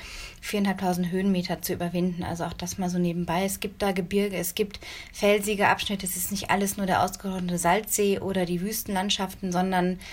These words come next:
oder die Dünenlandschaften, sondern Wüste beinhaltet viel, viel mehr. Also es gibt da starke Kontraste auch. Jedenfalls war die vierte Etappe eine besondere Etappe für mich. Die ging vom Bahalu nach Oued Asia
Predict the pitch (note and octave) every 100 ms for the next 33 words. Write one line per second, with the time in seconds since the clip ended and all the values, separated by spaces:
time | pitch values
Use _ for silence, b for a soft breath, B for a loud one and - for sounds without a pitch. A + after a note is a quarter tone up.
0 | B F#3+ F#3+ G3 G3+ G#3+ F#3+ G3 G3 F#3
1 | - F3+ F3+ F3+ F3+ F3+ B B B G3
2 | A3 - - G3 F#3 F#3 - - G3+ G3+
3 | - F3+ F3 F3 F3+ - G#3 G3 G3 F3+
4 | F3+ D#3+ E3+ - E3 F3 - - F3+ F3+
5 | E3 E3 E3 - - F3 F3 F#3+ F3 E3
6 | E3 - - - C#3+ - - B B B
7 | B B B B B - A#3+ B3 C4 B3
8 | B3 - - G3+ G3+ G3 G3 - A3 A3
9 | - G#3 G3+ G3 F3+ F3 G#3 B3 B3 A#3+
10 | B3 B3+ - B3 C#4 D4+ - - G3 G3
11 | G3 G#3 F#3 F3+ F#3+ G3 G3 G3 A3+ B3
12 | G#3 F3+ - F#3 G#3 A#3+ - - - F3
13 | - A3 D4